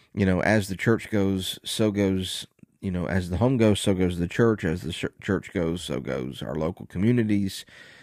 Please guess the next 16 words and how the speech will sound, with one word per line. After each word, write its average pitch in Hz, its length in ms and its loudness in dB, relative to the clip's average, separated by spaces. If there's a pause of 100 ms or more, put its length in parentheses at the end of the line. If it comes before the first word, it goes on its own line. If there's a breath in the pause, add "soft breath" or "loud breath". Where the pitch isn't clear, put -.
(140 loud breath)
and 90 160 -2
so 110 300 6
on. 65 220 -4 (640 loud breath)
Um, 98 600 2 (800)
and, 113 360 2
and 120 120 2
maybe 135 240 4
before 139 340 0
we 127 100 2
turn 120 320 0
to 120 80 0
the 98 160 2
elder 101 200 4
qualifications, 110 1080 0
you 117 120 2
know, 117 240 4